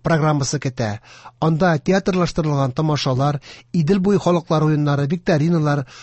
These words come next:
мавыктыргыч осталык дәресләре, флешмоб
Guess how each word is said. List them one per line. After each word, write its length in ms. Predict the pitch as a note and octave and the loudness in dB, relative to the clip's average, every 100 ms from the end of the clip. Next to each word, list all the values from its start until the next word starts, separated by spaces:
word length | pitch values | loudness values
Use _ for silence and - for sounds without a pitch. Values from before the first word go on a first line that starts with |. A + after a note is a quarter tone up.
| - | -8
мавыктыргыч 640 | D#3+ F3 E3+ - D#3+ G3 - | 0 2 2 0 -2 -2 -4
осталык 420 | - - C#3 D3 | -8 -2 -2 0
дәресләре, 720 | D3 D3+ C3 - C#3 C3+ B2 - - - - | -2 -2 -2 -2 0 0 -2 -8 -20 -20 -4
флешмоб 560 | F3+ E3+ - D#3 - | 0 0 0 -2 -2